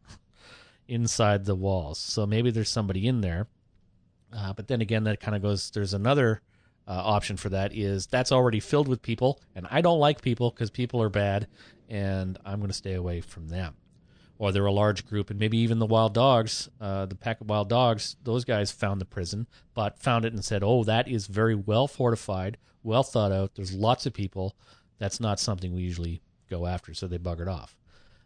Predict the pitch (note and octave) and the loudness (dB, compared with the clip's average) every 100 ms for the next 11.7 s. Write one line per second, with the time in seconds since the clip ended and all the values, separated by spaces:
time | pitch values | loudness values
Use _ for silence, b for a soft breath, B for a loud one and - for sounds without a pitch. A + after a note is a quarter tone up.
0 | - F2 F2 F#2 - E3 D3 C3 A2+ G#2 | -14 -8 -6 -2 0 0 -2 0 0 0
1 | G2 F#2+ F#2+ F2+ F2+ F#2+ E2+ E2 E2+ - | -2 -4 -4 -4 -6 -6 -6 -4 -8 -8
2 | A#2 - B3+ F3 F3 G3+ G3+ G#3 - G3 | -10 -6 -2 2 2 2 -6 -4 -2 -2
3 | F#3+ A3+ - b b B2 D#3+ D#3+ D3+ A#2 | -4 -10 -12 b b -4 2 4 4 2
4 | C#3+ C#3+ A#2 D#3+ E3 G#3+ A3 b b D#3+ | -2 -4 -4 -6 -4 -6 -8 b b -4
5 | E3+ F3+ A#3+ F#2+ - _ _ _ _ - | -2 0 -2 -4 -8 _ _ _ _ -12
6 | F2 - D#3+ A3+ G#3+ - - - G2 A2 | -10 -4 0 0 0 -6 -16 -8 -6 -4
7 | A#2 C3+ C3+ C#3 C#3 A#2+ A#2+ B2+ B2+ - | -2 0 0 2 0 0 0 0 -2 -6
8 | A2+ G#2+ G#2 G2+ - B B B G#2+ G2 | -6 -4 -4 -6 -10 B B B -6 -4
9 | G2 A2+ A2 G2+ G2+ - E3+ G#2+ - - | -2 -2 0 0 0 0 -2 -2 -4 -4
10 | A2+ A2+ B2 A#2 A#2+ G#2+ A2+ F#2+ - - | 0 2 2 0 -2 -4 -6 -6 -12 -2
11 | D#3+ F#3+ C3 F2 E2+ F#2+ | 2 2 0 -6 -6 -12